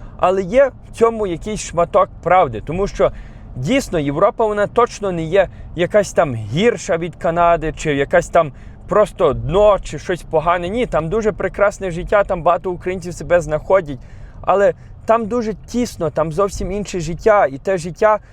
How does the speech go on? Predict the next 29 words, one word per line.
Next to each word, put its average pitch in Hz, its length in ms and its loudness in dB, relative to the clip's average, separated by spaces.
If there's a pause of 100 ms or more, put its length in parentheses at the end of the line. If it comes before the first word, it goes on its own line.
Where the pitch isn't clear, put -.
(120)
воно 190 200 0
не 190 140 -2
завжди 165 520 0 (100)
підходить 165 580 -2
всім. 147 420 -8
І 110 80 -12
Канада, 208 420 2
вона 196 240 2
дуже 196 260 -2
м-, 185 140 -8
дає 165 380 0
великі 170 400 -2
можливості, 160 560 -4
велике 170 360 -2
майбутнє, 165 480 -2
великі 160 400 -4
шанси. 180 480 -4 (360)
І 156 100 -8
ті 262 160 -4
українці, 214 540 -2
які 196 160 -6
тут 180 160 -6
залишилися, 160 680 0
помучилися 170 680 -4
і 156 60 -2
навіть 170 240 2
отримали 196 440 -2
вже 156 200 -2
піар, 143 380 2